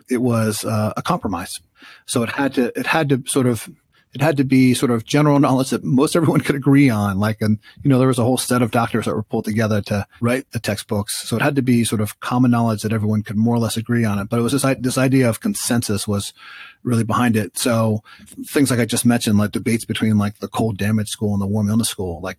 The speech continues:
that had to go away. Um, uh, and, uh, in the textbooks. And also, I think another thing happens too, which is that in the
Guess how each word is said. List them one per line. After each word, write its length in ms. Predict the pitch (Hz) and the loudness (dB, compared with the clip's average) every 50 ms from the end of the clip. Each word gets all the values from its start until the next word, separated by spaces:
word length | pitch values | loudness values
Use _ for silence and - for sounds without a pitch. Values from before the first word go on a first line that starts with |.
| _ - - | _ -18 -10
that 140 | - 113 135 | -6 -4 -2
had 80 | 139 | 0
to 60 | 131 117 | 0 2
go 100 | 120 113 | 2 2
away. 360 | 104 110 120 104 90 87 - _ _ _ - | 2 2 0 0 -2 -4 -10 _ _ _ -6
Um, 320 | 113 101 101 98 95 101 - - - - - - - _ _ - | -4 -2 -2 -4 -4 -6 -10 -16 -20 -20 -20 -20 -20 _ _ -6
uh, 320 | 110 110 104 101 101 101 - | -4 -2 -2 -2 -2 -4 -4
and, 360 | - 117 113 113 110 107 101 | -2 0 0 2 2 2 0
uh, 180 | 104 104 104 101 - | 0 0 0 -2 -2
in 80 | - 117 | -2 -2
the 80 | 110 - | 0 0
textbooks. 420 | - 190 - - - 147 139 - | 0 0 0 2 2 0 2 2
And 80 | 143 151 | 2 2
also, 220 | 165 - - 147 | 2 2 2 0
I 40 | 131 | 0
think 200 | - - 151 - | 0 -2 0 2
another 300 | 127 135 147 175 202 180 | 2 4 4 4 2 2
thing 160 | - 139 123 | 2 2 0
happens 360 | 113 113 110 - 117 107 - | 0 0 0 -2 -2 -2 -2
too, 200 | - - 147 131 | 0 2 4 4
which 200 | 120 117 110 - | 4 2 2 0
is 120 | 110 107 - | -2 -2 0
that 200 | 117 110 107 107 | 0 0 2 2
in 120 | 107 107 | 2 2
the 260 | 107 107 104 104 - | 2 2 0 -2 -4